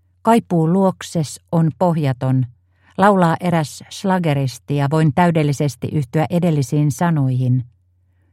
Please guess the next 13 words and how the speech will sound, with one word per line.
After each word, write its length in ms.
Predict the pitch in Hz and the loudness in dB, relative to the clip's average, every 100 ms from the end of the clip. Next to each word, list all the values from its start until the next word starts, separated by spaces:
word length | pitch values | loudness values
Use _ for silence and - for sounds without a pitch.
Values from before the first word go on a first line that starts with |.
| - | -2
Tällaista 460 | 214 240 233 - - | 2 2 0 -2 -4
ikävää 480 | 202 - 156 147 147 | -2 0 2 2 0
en 140 | 175 | 2
ole 180 | 175 175 | 2 2
vielä 200 | 175 175 | 2 0
eläessäni 640 | - 196 170 139 - 147 139 | 0 0 0 -2 -2 0 0
kokenut, 540 | - 160 139 123 123 120 - _ _ _ | -2 -4 0 0 0 -4 -20 _ _ _
ja 100 | 151 | -2
tuntuu 300 | 170 156 156 | 2 2 4
aivan 280 | 143 143 143 | 2 2 2
siltä, 400 | - 165 147 139 | 0 -2 -2 -2
etten 320 | 123 - 135 | -4 0 -2
kestäisi. 800 | 156 151 - - 123 120 120 123 | 0 -2 -4 -4 -4 -4 -4 -8